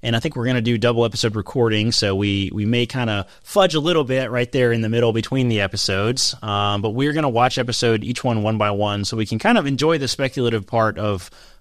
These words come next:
of this. I think it's one of the, one of the most fun parts about being a fan is, uh, to kind of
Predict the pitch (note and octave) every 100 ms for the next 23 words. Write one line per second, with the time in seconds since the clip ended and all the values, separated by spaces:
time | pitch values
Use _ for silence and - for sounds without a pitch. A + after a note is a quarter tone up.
0 | - G2+ G2+ G#2+ E2 B2 C#3+ D3 B2 G#2+
1 | - - - A2 A2+ - B2+ G#2 A#2 G#2+
2 | G#2+ G2 G#2 G2+ - A2 G2+ F#2+ G2 F#2
3 | F#2 F#2+ F#2 F2+ E2+ - - - - -
4 | A#2 - F#3+ D#3+ A#2+